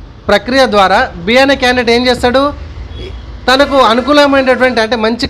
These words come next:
కాలేజ్, మంచి బ్రాంచ్ని ఇప్పుడు ఎక్సర్సైజ్ చేసుకుంటాడు. తనకు బి అనే క్యాండిడేట్కి ర్యాంక్ తక్కువ వచ్చింది, ఓకే, ఏ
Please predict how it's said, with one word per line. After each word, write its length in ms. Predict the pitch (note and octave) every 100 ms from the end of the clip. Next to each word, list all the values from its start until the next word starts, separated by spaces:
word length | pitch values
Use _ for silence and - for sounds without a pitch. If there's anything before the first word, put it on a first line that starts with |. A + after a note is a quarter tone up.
| B3
కాలేజ్, 400 | A#3+ A#3+ A3+ B3 A#3 F#3
మంచి 260 | G3+ A3+ C#4+ G#3+
బ్రాంచ్ని 480 | A3 A3+ A3 G#3+ A#3+ C#4 - G3+
ఇప్పుడు 180 | A#3+ G#3
ఎక్సర్సైజ్ 400 | - A3 A3+ A3
చేసుకుంటాడు. 460 | G3 - F3+ D3+ C3 - - - - - G#3
తనకు 300 | D4 C#4 B3+ B3+ G#3+ F3+
బి 100 | B3+
అనే 120 | C4 C4
క్యాండిడేట్కి 460 | A#3+ A#3+ A#3 B3 A3 B3+ - - - F3
ర్యాంక్ 220 | G3+ A#3 A#3+
తక్కువ 240 | A3+ A#3+ A#3
వచ్చింది, 340 | A#3 A3 B3 C#4 - - - - - A3
ఓకే, 160 | A#3+ C#4+ -
ఏ 20 | G3+